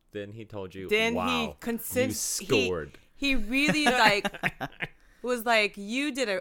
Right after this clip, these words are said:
Speaker 2: awesome job. You really scored with this one. He,
Speaker 3: Nice.
Speaker 2: y-, y-, amazing work," you know, like
Speaker 3: He told you this?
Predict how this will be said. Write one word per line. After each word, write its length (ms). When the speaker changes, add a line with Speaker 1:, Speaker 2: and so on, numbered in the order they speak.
Speaker 2:
awesome 440
job. 300
You 180
really 340
scored 400
with 140
this 240
one. 320
He, 100
Speaker 3:
Nice. 340
Speaker 2:
y-, 140
y-, 200
amazing 800
work," 340
you 140
know, 280
like 140
Speaker 3:
He 80
told 220
you 100
this? 320